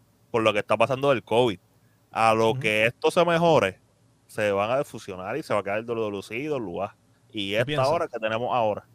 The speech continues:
Speaker 2: Pues se-, sería súper interesante como que observar
Speaker 1: Yo no
Speaker 2: qué
Speaker 1: sé
Speaker 2: va a estar
Speaker 1: cuántas,
Speaker 2: pasando.
Speaker 1: cuántas promociones más aguanta esta pequeña isla.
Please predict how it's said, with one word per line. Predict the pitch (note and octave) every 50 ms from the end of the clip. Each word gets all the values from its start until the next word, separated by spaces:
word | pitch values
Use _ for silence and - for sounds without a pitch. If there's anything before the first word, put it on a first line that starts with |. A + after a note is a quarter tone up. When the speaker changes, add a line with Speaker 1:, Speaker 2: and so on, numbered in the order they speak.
| _ _ _ _ _ _ _ _ _ _ _ _ _ _ _ - - - _ _ _ _ _ _ _
Speaker 2:
Pues | D#3 E3 D#3 E3+ F3+
se-, | - E3 E3 -
sería | - E3 D#3 E3 E3
súper | - G3 G3+ G#3
interesante | G#3+ G3+ G3 F#3+ F3 E3 E3+ E3 E3+ - - A#2+ B2 -
como | _ C3 A#2+ A#2+
que | B2
observar | A#2+ A#2+ - C3 A2+ A2 A2+ G#2+ A2 A#2+ B2+ C3+ C#3 C#3 C3+ C3 A#2+ A2+ G#2+ G#2 G#2+ _ _ _ _ _ _ _ _ _
Speaker 1:
Yo | - A2 A2+ A#2
no | C3 C3+
Speaker 2:
qué | -
Speaker 1:
sé | D#3
Speaker 2:
va | C#3+ C3
a |
estar | C3 C3+
Speaker 1:
cuántas, | C3+ C3+ C3+ D3 D3 B2
Speaker 2:
pasando. | C#3+ C3+ C3+ C3+ B2 A#2 A2 G#2+ G2+ _
Speaker 1:
cuántas | - B2+ B2+ C3 - - C3+
promociones | - - C#3 C3 B2+ B2+ A#2+ - - C3+ B2+ B2+ A#2+
más | A#2+ A#2+ B2 G2
aguanta | G2+ A#2+ A2+ A2+ A#2 A#2 - -
esta | A2+ - _ - A2+
pequeña | A2+ A2+ G#2+ A#2 A#2 A#2 A#2 A#2 A2 A#2 C#3+
isla. | F#3 G3+ E3+ D3+ B2+ B2